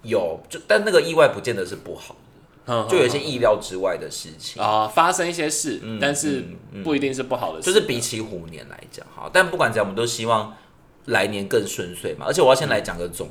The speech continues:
Speaker 1: 论，
Speaker 2: 嗯。
Speaker 1: 因为明年，呃，我们刚过完的这一年，兔年是癸卯年，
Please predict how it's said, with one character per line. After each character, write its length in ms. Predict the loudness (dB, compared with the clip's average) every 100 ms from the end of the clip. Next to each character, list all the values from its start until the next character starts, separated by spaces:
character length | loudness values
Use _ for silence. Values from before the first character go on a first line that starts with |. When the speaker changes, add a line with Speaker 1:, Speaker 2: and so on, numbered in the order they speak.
| -12 -6
Speaker 1:
论， 160 | -6
Speaker 2:
嗯。 40 | -4
Speaker 1:
因 100 | -4
为 80 | -4
明 300 | -2 -4 -4
年， 280 | -4 -6 -10 -18 _ _ -8
呃， 120 | -2
我 160 | 0 0
们 240 | -4 -4 -8 -8
刚 200 | -4 0
过 120 | 6
完 120 | 6 6
的 80 |
这 140 | 4 0
一 80 | 0
年， 180 | -4
兔 180 | -6 -8
年 120 | -6
是 140 | -4 -6
癸 280 | -4 -8 -6
卯 280 | -6 -6
年， 160 | -10 -14